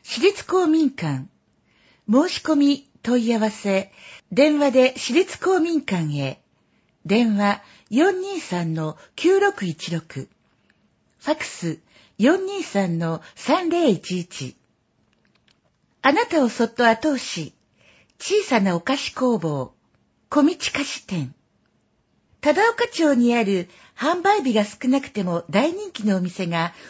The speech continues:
その理由を紹介します。新し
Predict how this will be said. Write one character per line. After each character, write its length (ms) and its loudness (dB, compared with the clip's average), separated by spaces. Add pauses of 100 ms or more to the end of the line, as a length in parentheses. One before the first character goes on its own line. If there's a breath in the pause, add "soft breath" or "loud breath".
そ 140 0
の 140 2
理 160 2
由 200 4
を 80 2
紹 200 2
介 200 0
し 200 -8
ま 120 0
す。 300 -16 (760 soft breath)
新 320 -4
し 140 -10